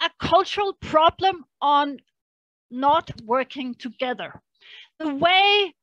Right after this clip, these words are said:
normal farmers in Europe became, um, not rich, but got a decent life. I believe it's, it's about getting a decent life for all the small farmers out there.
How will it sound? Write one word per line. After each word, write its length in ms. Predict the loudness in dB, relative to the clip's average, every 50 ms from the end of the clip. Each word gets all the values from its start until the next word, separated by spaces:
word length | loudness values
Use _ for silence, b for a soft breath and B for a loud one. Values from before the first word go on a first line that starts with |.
| _ _
normal 840 | 0 2 4 6 6 8 8 8 8 6 6 4 2 2 2 -2 -8
farmers 680 | -12 -14 -2 0 2 2 4 4 4 2 2 2 -4 -10
in 220 | -8 -6 -4 -4
Europe 520 | -4 -4 -2 0 2 4 4 4 4 _ 0 -2 _
became, 840 | -10 -12 -12 _ -14 -10 -6 -4 -2 0 0 0 0 -2 -2 -4 -8 _ _ _ _ _ _ _ _ _ _ _ _ _ _ _ -10
um, 800 | -6 -4 -2 -2 0 -2 -2 -4 -4 -8 -10 -12 -14 -16 -16 -20 _ -14
not 320 | -6 -2 0 0 0 0 -4
rich, 640 | -6 -4 -2 -2 -4 _ -6 -8 -8 -8 -8 -14 -18 _ _
but 200 | 0 0 0 0 _ _ _ _ _ -8 _
got 240 | 2 2 2 2 0 -4
a 60 | -8 -4 -2
decent 420 | -2 -2 -2 -4 -6 -6 -6 -4
life. 580 | -2 -2 0 2 2 2 0 0 -4 -6 -8 -12 -10 0
I 140 | 0 0
believe 400 | 0 0 -4 -4 -2 -4 -4 -2
it's, 240 | -4 -6 -6 _ -20 _
it's 240 | _ -12 -12 -10 _
about 340 | -6 -4 -2 -4 -4 -4 _
getting 360 | 0 0 0 0 -2 -6 -4
a 100 | -8 -8 _ _ _
decent 440 | 2 4 4 4 4 2 -4 -2 -2
life 300 | -2 0 2 2 0 0 -4 -4
for 140 | -4 -4 -4 _ _
all 160 | 4 4 6 4
the 160 | 2 -2 -2
small 280 | -2 -4 0 0 0 0
farmers 540 | 0 -2 -2 -2 -2 -2 -6 -8 -8 -10 -14
out 140 | -16 -16 _ _
there. 220 | -12 -12 -12 -14